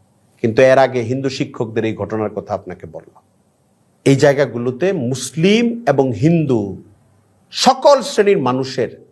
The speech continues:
সচেতন অনেকগুলো কারণে হওয়া উচিত। সহাবস্থানটা দরকার। এটা যদি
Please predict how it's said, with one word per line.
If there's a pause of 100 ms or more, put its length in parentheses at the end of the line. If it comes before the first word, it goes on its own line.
(500)
সচেতন
অনেকগুলো
কারণে
হওয়া (100)
উচিত। (840)
সহাবস্থানটা
দরকার। (1300)
এটা
যদি